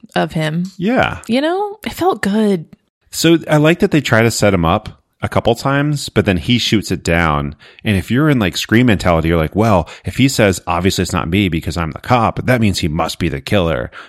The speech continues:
Speaker 2: But no, he wasn't lying. He's not the killer, and don't be ridiculous.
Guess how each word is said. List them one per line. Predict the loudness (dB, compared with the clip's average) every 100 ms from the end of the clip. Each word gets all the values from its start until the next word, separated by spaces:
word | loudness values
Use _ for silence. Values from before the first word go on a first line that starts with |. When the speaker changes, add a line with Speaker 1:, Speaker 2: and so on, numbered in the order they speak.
| -4
Speaker 2:
But | 0
no, | 2 0 0
he | 2 6
wasn't | 4 4 2
lying. | 2 2 2 2
He's | 0 0
not | 0 -2
the | 0
killer, | 2 2 2 0 -4 -12 -20 -6
and | -4
don't | 0 0
be | 0
ridiculous. | 0 -2 -4 -4 -4 -4 -6